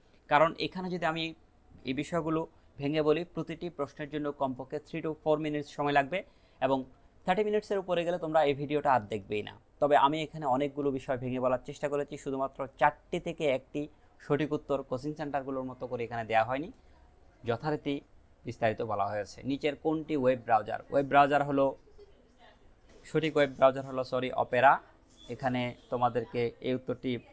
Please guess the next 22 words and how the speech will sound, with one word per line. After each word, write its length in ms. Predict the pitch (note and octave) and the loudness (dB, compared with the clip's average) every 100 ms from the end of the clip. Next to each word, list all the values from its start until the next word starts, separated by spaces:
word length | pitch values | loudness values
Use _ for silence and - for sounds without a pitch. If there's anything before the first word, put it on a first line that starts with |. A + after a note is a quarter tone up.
| - | -14
ভুল 260 | B2+ C3+ B2 | -4 -2 2
দেওয়া 180 | A#2+ | 2
হয়েছে। 420 | B2 A#2+ - F#3+ C#4 - _ _ - | 4 0 -2 -10 -10 -16 _ _ 2
অপেরা 300 | D3+ D#3+ D#3+ | 6 8 8
হলো 180 | D#3+ D3+ | 4 -2
সঠিক 320 | D#3 D3 C#3 | -2 -4 -4
উত্তর। 320 | C#3+ - G#3+ D#4+ _ - | -6 -4 -4 -6 _ 2
অপেরা 300 | C3+ C#3+ C#3 | 4 4 0
একটি 180 | - | -4
জনপ্রিয় 400 | C3+ C3+ B2+ B2+ | -2 -2 -2 0
ওয়েব 200 | C3 C3 | 2 2
ব্রাউজার, 440 | B2 C3+ C#3+ F3 B2 | 4 2 2 -4 -2
যার 180 | B2 A#2+ | -2 -2
মাধ্যমে 300 | A#2+ B2 B2 | -4 -6 -8
ইন্টারনেট 320 | A#2+ A#2+ G#2+ | -8 -10 0
ব্রাউজ 260 | A#2+ B2 | 0 0
করা 200 | - C3 | 0 0
যায়। 220 | C3 E3+ C4 _ _ - | 2 0 0 _ _ -6
ইমো 180 | E3+ F#3+ | -4 -2
হলো 180 | F#3 | -2
মেসেজিং 480 | E3+ D3+ E3+ D#3 D#3+ | -2 -4 -6 -8 -2
বা 200 | D3 C#3 | 4 4